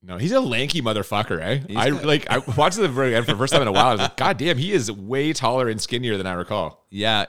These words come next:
Speaker 2: I definitely had seen Karate Kid as a kid.
Speaker 1: Yep.
Speaker 2: But didn't remember a ton of it. It's been a very long time since I watched it. I thought he was much younger than he was. He was pretty much almost done high school when he started in the first one.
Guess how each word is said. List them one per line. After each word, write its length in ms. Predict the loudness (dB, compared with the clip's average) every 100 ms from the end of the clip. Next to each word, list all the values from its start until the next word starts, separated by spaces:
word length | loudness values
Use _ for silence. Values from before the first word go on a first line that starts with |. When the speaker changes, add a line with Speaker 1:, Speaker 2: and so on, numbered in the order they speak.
| -4
Speaker 2:
I 160 | -2 -2
definitely 580 | -2 -4 -4 -4 -4 -4
had 200 | -6 -8
seen 300 | -8 -8 -8
Karate 360 | -6 -4 -6
Kid 320 | -6 -6 -6 -12 -12
as 180 | -12 -12
a 40 |
kid. 560 | -14 -6 -2 0 0 -2
Speaker 1:
Yep. 180 | -4 -6 _ _
Speaker 2:
But 180 | -6 -4
didn't 240 | -2 -2
remember 480 | -2 -2 -2 0 -2
a 60 | -2
ton 200 | -4 -6
of 120 | -8
it. 180 | -10 -12
It's 140 | -10
been 120 | -6
a 60 | -4
very 240 | -2 -2
long 140 | -2 -4
time 180 | -6 -8
since 160 | -8
I 60 | -4
watched 280 | -4 -4 -6
it. 120 | -8 -4
I 220 | -2 -2
thought 180 | -4 -4
he 80 | -4
was 180 | -6
much 280 | -4 -6 -6
younger 560 | -8 -8 -8 -10 -12 -16 -12
than 160 | -10
he 140 | -8 -8
was. 240 | -6 -6
He 80 | -6
was 200 | -6 -8
pretty 320 | -8 -4 -2
much 220 | -2 -2
almost 300 | -2 -4 -4
done 140 | -6 -4
high 160 | -4
school 320 | -6 -6 -6 -6
when 80 | -8
he 60 |
started 260 | -6 -4 -4
in 60 |
the 60 | -6
first 300 | -6 -8 -6
one. 300 | -8 -8 -12